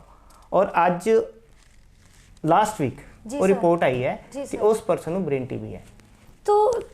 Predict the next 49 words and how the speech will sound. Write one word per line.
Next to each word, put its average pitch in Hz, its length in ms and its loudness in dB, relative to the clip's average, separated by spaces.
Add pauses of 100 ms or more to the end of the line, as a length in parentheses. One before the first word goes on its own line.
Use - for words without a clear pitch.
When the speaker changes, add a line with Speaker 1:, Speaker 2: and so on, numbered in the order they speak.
(100)
Speaker 2:
ਜਿਵੇਂ 381 240 2
ਤੁਸੀਂ 415 280 0
ਹੁਣੇ 392 220 4
ਦੱਸਿਆ 339 380 2
ਸਾਨੂੰ 330 360 -2
ਕਿ 370 120 -4
ਮੈਂ 359 160 -2
ਪ੍ਰੈਡਿਕਟ 359 540 -2
ਕਰ 320 200 2
ਲੈਣਾ 277 420 0
ਵੀ 269 220 -4 (380)
ਕਿਹੜੀ-ਕਿਹੜੀ 349 640 2
ਬਿਮਾਰੀ 254 460 0
ਹੁੰਦੀ 269 340 0
ਹੈ, 247 260 2 (540)
ਤੁਸੀਂ 427 240 4
ਉਹਦਾ 440 160 4
ਸੋਲੂਸ਼ਨਸ 359 560 4
ਨਹੀਂ 466 200 0
ਦੱਸ 392 220 2
ਸਕਦੇ 277 280 2
ਪਹਿਲਾਂ 285 380 -2
ਹੀ 247 100 -8 (260)
ਉਸ 349 160 -6
ਚੀਜ਼ - 180 0
ਨੂੰ 381 80 2
Speaker 1:
ਸ-, 381 40 2
ਸ-, 370 80 4
Speaker 2:
ਰੋਕਣ 302 360 2
ਲਈ 269 100 -6
ਸਰ? 262 220 -4 (340)
ਇਹ 339 60 4
ਹੈ 330 40 2
ਇਹਦੇ 320 100 2
Speaker 1:
ਪ੍ਰੀਕਾਸ਼ਨ। 302 400 4
Speaker 2:
ਵਿੱਚ - 180 0
ਕੁਛ? 196 200 -2
Speaker 1:
ਹਾਂ, 110 180 -4
ਬਿਲਕੁਲ। 170 240 0
Speaker 2:
ਪ੍ਰੀਕਾਸ਼ਨਸ 330 500 2
Speaker 1:
ਪ੍ਰੀਕਾਸ਼ਨ, 339 240 2
Speaker 2:
ਹੈ? 339 200 0 (120)
Speaker 1:
ਪ੍ਰੀਕਾਸ਼ਨ। 175 460 0 (220)
Speaker 2:
ਹਾਂਜੀ। 214 360 -4 (200)
Speaker 1:
ਸਭ 196 100 2
ਤੋਂ 196 100 -2
Speaker 2:
ਤੇ 254 80 4
Speaker 1:
ਜ਼ਿਆਦਾ 220 240 4
Speaker 2:
ਤੁਸੀਂ 392 200 0